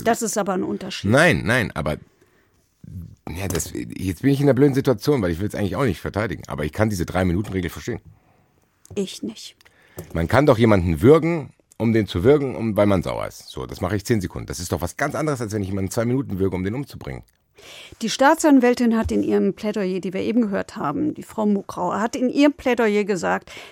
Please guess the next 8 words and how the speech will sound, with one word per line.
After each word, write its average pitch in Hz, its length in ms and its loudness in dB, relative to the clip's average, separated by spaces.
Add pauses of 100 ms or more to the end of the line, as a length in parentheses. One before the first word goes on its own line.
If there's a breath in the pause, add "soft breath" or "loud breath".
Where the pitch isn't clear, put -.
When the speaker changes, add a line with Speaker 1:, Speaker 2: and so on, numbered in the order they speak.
Speaker 1:
das 220 200 2
ist - 160 0
ein 208 120 2 (100)
absoluter 269 720 2
Grenzfall 226 720 -2
zum 196 320 -4
Mord, 208 640 6 (520 soft breath)
aber 277 580 8